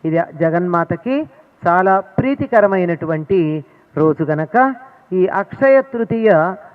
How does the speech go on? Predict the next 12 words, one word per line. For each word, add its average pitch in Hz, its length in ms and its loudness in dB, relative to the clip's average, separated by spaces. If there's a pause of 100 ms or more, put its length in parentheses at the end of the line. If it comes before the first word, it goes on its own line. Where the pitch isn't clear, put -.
(200)
విశేషాన్ని 214 760 -2
గురించి 180 380 -2
కూడా 160 520 2 (280)
నాలుగు 175 300 0
మాటలు 156 320 -6
చెప్పుకుందాం. 143 540 -14 (1400)
ఈ 254 120 -2
పదంలోనే 262 720 2
ఉంది 214 680 -2 (320)
అక్షయ 170 640 -2 (580)
అని, 117 120 -14 (680)
అంటే 247 420 0